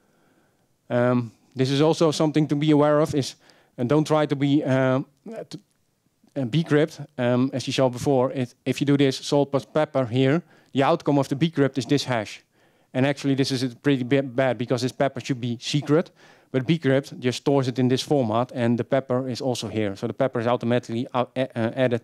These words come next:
to that, uh, outcome of the bcrypt algorithm. So be aware of this one.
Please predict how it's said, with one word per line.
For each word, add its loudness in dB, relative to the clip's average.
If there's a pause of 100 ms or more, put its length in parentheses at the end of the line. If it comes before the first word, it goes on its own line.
(100)
to -6
that, -4
uh, -10
outcome 0
of -2
the -6
bcrypt -8
algorithm. -2 (380)
So -8
be 0
aware 2
of -2
this -8
one. -4